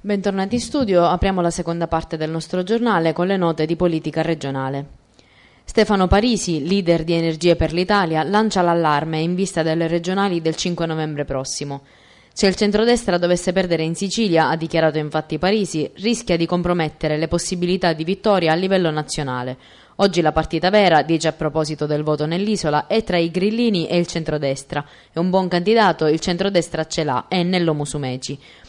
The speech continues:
Sul sostegno di Salvini e Meloni ci sarebbe però il veto del ministro degli esteri. "Alfano non può porre veti nei confronti del centrodestra", ribatte Parisi, "perché lui fa parte del centrosinistra".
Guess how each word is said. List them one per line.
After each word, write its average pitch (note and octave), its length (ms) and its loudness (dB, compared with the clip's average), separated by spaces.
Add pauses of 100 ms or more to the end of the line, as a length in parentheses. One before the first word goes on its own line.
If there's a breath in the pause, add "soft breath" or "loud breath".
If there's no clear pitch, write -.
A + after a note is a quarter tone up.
(260 loud breath)
Sul F#3 160 -2
sostegno G3 380 2
di F3 140 2
Salvini F3+ 340 2
e F3 60 2
Meloni G3 360 4
ci E3 140 -2
sarebbe E3+ 320 2
però E3 240 4
il F3 160 0
veto D#3 320 2
del D#3+ 160 0
ministro F3+ 380 -4
degli C#3+ 240 -6
esteri. C#3+ 440 -8 (440 loud breath)
"Alfano G3 360 4
non F3+ 200 4
può F3+ 140 4
porre F3+ 300 4
veti F#3 300 4
nei D#3+ 140 2
confronti E3+ 400 0
del D#3 160 0
centrodestra", D3+ 720 -2
ribatte D3+ 400 -4
Parisi, C#3+ 520 -6 (240 loud breath)
"perché F3+ 280 0
lui A3 200 4
fa F3+ 140 2
parte F3+ 260 2
del D#3 140 2
centrosinistra". C#3+ 880 -6